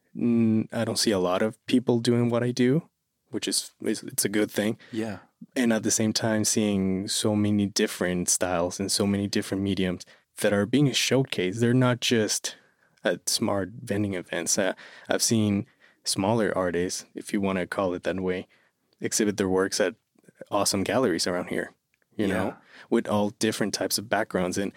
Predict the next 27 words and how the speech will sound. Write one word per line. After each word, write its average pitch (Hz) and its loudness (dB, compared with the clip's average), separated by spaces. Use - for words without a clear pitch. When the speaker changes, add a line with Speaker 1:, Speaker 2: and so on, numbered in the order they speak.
Speaker 1:
that 107 2
very 104 0
connected 107 0
community 101 0
vibe 90 -2
that 92 -2
it's - -2
happening 107 -2
here, 117 0
it's - -2
what, 101 0
so 120 0
far 104 0
it's - -2
enjoyable 95 0
that 107 0
it's 107 -4
making 104 0
me 92 -2
stay 85 0
here, 90 -4
you - -6
know? - -8
Speaker 2:
Awesome. - -14
Speaker 1:
Yeah. 117 -2
Speaker 2:
Very 160 -2
cool. - -10